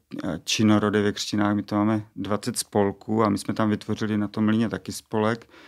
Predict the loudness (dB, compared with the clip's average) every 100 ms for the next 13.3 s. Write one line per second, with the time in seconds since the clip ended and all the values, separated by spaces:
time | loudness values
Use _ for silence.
0 | -18 -4 0 0 -2 _ -4 -2 -4 -6
1 | -10 -12 -4 -2 -2 -2 -2 -2 -4 -10
2 | -20 -20 -20 -20 -20 -20 _ _ _ _
3 | _ 0 2 2 2 0 -4 -10 -12 -6
4 | -6 -6 -10 -18 -20 -20 _ _ _ -20
5 | -20 -20 -20 -20 -12 -6 -2 -2 2 2
6 | 4 2 2 2 4 4 4 0 -4 -2
7 | -2 0 0 2 0 0 -4 -4 -6 -8
8 | -4 -2 0 -2 -2 -2 -2 -2 -2 0
9 | 0 0 -2 -6 -8 -6 -4 -4 0 2
10 | 4 4 4 4 2 0 -2 -2 _ _
11 | _ -6 -4 -6 -6 -6 -2 -2 -2 -6
12 | -10 -8 -8 -6 -6 -6 -8 -4 -2 -2
13 | -4 -8